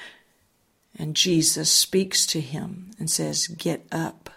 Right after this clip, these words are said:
stand to your feet. I am about to show you things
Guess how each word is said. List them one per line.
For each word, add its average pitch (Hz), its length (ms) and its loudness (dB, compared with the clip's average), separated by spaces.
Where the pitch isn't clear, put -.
stand 156 840 0
to 190 100 4
your 156 160 6
feet. - 580 -2
I 180 140 10
am 175 180 4
about 175 380 4
to 180 120 -4
show 208 480 6
you 175 320 2
things 156 680 -8